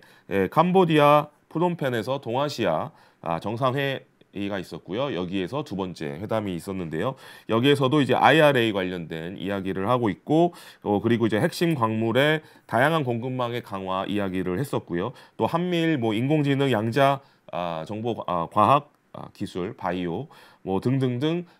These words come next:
뭐 이런, 어, 첨단, 아, 관련된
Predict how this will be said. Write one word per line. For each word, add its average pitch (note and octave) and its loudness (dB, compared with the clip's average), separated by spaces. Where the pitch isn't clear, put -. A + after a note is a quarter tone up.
뭐 F#2+ -4
이런, G#2 -2
어, D#2 -10
첨단, E3+ -2
아, D#2+ -12
관련된 F2+ -8